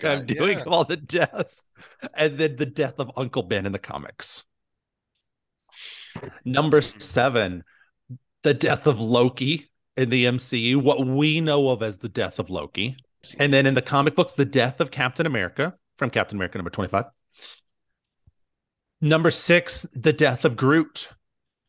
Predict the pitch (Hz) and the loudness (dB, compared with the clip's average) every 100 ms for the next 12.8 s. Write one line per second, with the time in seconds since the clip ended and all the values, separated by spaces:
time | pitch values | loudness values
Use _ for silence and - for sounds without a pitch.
0 | _ _ _ 120 123 127 123 120 117 131 | _ _ _ -16 -2 0 0 -2 0 0
1 | 143 135 - - 123 110 131 131 127 - | 0 -4 -12 -4 -4 4 2 4 0 2
2 | 123 - 127 123 123 143 - 95 - 202 | 0 0 -4 -2 -2 -4 -2 -4 -4 -10
3 | - _ _ _ _ _ _ _ _ - | -10 _ _ _ _ _ _ _ _ -20
4 | - _ _ _ _ _ _ _ - 139 | -20 _ _ _ _ _ _ _ 0 0
5 | 101 - - _ _ _ 110 110 139 135 | 0 -4 -20 _ _ _ -4 2 2 0
6 | 120 135 135 120 85 69 - - - - | 0 0 4 2 2 -6 -8 -6 -6 -10
7 | - 107 113 123 147 143 135 117 127 131 | -10 -6 -6 0 4 4 2 -2 0 2
8 | 127 120 127 120 - 123 123 120 123 131 | 0 0 -2 -4 -6 -8 0 0 0 -2
9 | 107 117 - - - 120 107 - - 156 | 0 -2 -2 -8 0 0 0 -8 -2 0
10 | 131 - _ _ _ _ _ _ 135 151 | 0 -4 _ _ _ _ _ _ -2 2
11 | 160 151 131 117 131 120 117 _ _ 123 | 2 0 -2 -4 -2 -4 -6 _ _ -6
12 | 143 151 - 117 113 104 104 | -2 -2 0 0 0 -2 -4